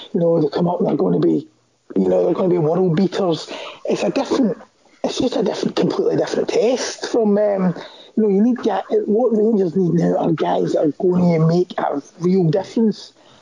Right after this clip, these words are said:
Um, so, well, look, there's every chance he might come up, but they don't just want somebody that's, they just don't want a kid, you know, a highly rated kid that's gonna come up and sit on the bench or, you know, just come on, you know, for a few minutes here and there.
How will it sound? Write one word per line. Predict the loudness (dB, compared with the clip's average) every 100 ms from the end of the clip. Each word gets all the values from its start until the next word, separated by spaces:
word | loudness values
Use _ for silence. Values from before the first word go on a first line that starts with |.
| _
Um, | -2 0 0 2 0 0 -8 -8
so, | -2 0
well, | 2 0
look, | 0
there's | 0 0
every | 0 -2
chance | -2 0 0
he | 2
might | 0 0 -2 -2
come | -2
up, | 0 -2
but | -2
they | 0
don't | 0 2 2
just | 0 0
want | 0 -2 -4
somebody | -2 0 0
that's, | -2 -2
they | 0 2
just | 2 0
don't | 0 0
want | 0 -2
a | -4
kid, | -4 -2 -2 -6 -16 -20 -20 -20 _ -2
you |
know, | 0 0 0
a | 0
highly | 0 0 0 0
rated | 0 -2 -4 -2
kid | -2 0 0
that's | 0 0
gonna | 0 0
come | -2 -2
up | -2 -4
and | -4 -4 -6 -20 -20 -20 _ -16
sit | -8 -4
on | -2
the | -2
bench | 0 0 0 -2 -2 -2
or, | 0 0 0
you | 2
know, | 2 2
just | 0 -2
come | 0
on, | 2 2 2 2 2 2
you | 2
know, | 0
for | 0
a | -4
few | -2 0
minutes | 0 -2 0
here | 0 2
and | 2
there. | 2 2 -2